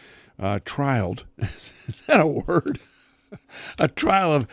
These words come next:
universal ba-, basic income will be trialed for the first time in England, where thirty people will be given a monthly stipend with no strings attached.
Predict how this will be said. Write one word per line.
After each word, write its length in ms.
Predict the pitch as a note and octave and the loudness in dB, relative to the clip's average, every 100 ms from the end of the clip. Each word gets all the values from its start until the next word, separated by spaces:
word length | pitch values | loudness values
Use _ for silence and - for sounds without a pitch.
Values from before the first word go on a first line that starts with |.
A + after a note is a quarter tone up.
| - | -12
universal 800 | G2+ C3+ F#3+ G#3 E3+ E3+ E3 C#3+ | -4 2 2 4 2 2 0 0
ba-, 380 | B2+ D#3+ C#3+ - - | -2 -2 -2 -6 0
basic 300 | C#3+ C#3+ D3 | 2 2 -2
income 320 | C#3+ B2+ A#2 | -2 -2 -2
will 160 | D#3 D3+ | -2 0
be 120 | C#3 | -2
trialed 760 | - E3 E3 D#3 B2 C3+ C3+ A#2 - - - - - | 0 2 2 0 0 0 -2 -4 -12 -20 -20 -20 -2
for 140 | B2+ | 2
the 100 | C3+ | 2
first 280 | C#3+ D#3+ - | 2 0 0
time 240 | D3 C#3+ | -2 0
in 100 | C3+ | 0
England, 300 | C#3+ C3 B2 - - - | 0 0 -2 -6 -20 -2
where 140 | B2+ | 0
thirty 340 | - E3+ F3 C#3 | 4 4 6 4
people 300 | D#3+ D3+ C3 | 4 2 0
will 160 | B2+ | 0
be 120 | A#2+ | 0
given 260 | B2 D3 B2 | 2 2 0
a 60 | A2+ | 0
monthly 380 | A#2 C3+ C3+ | 0 -2 -4
stipend 500 | G#2 - A#2+ B2+ F#2 | -6 -2 -4 -4 -10
with 140 | F2+ E2+ | -12 -8
no 180 | A2 A#2+ | -6 -6
strings 400 | - A#2+ A2+ F#2+ | -4 -4 -4 -8
attached. 640 | F2+ G#2 F2+ D2 - | -8 -8 -8 -10 -12